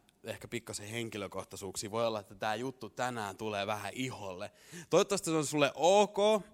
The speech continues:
Nimittäin, e, sä voit tulla ensi viikolla, kun ensi viikolla sitten hellitään kaikkien sielua. Tää on tämmönen niinku,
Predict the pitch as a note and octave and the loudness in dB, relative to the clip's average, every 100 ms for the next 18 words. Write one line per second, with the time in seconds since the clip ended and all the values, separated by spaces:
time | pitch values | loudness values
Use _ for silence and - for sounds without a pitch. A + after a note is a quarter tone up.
0 | - - D3 C3 - D3+ D#3+ D3+ D3+ D3 | -20 -18 -18 -18 -6 0 0 4 4 4
1 | D3 D#3 B2+ D#3 D#3+ E3 D#3+ D#3+ F#3 F3+ | 2 -6 -10 -8 -6 -2 2 6 6 6
2 | C#3+ C3 A#2+ B2 A#2+ B2 B2+ D3 - A#2+ | 2 2 2 2 0 0 2 2 2 -2
3 | G#2+ G#2+ G#2 G#2+ A2 A#2+ A#2 G2+ F#2+ F#2 | -2 -4 -4 -8 -6 -4 -2 -4 -6 -4
4 | G2 G2 F#2+ F#2+ - G#2 F2 D#2+ - - | -4 -4 -8 -6 -4 -4 -6 -8 -16 -16
5 | G2 G#2+ A2+ A#2 A2+ G#2+ A#2+ | -14 -12 -10 -8 -8 -6 -8